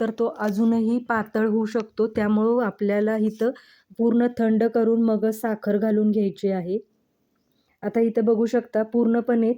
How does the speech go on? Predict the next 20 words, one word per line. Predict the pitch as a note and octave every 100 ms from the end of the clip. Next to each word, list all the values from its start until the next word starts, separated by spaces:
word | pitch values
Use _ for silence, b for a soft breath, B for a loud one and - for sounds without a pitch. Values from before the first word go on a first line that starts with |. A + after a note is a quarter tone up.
| -
थंड | A3 G3+
झालेलं | A3 A#3 A3 G#3 G#3
आहे. | G#3 F#3+ G#3 - B B B
आता | A3 A3
हे | A3+ A3
ताटातनं | B3 A#3+ G#3+ A3 G#3+ A3+ B3
सुटत | - A3+ A3 A3
आहे, | A#3 A3+
म्हणजे | C4+ A#3+ G#3+ A3+
तो | A#3 A#3+
पूर्णपणे | A#3 A#3+ A#3+ A3+ A#3 A#3+ A#3 A#3+ A#3
थंड | A3 G3+
झालेला | G#3+ A3 G#3 G3+ G3+
आहे. | F#3+ F3 A#3 b b b b
आता | G#3 A3+
हा | A#3
आपण | A#3 A#3 A#3
काढून, | A#3+ A#3 G#3+ A3 C#4 _
अ, | G3+ G#3 G3+
घेऊया. | G3+ G#3 G#3+ F#3 F#3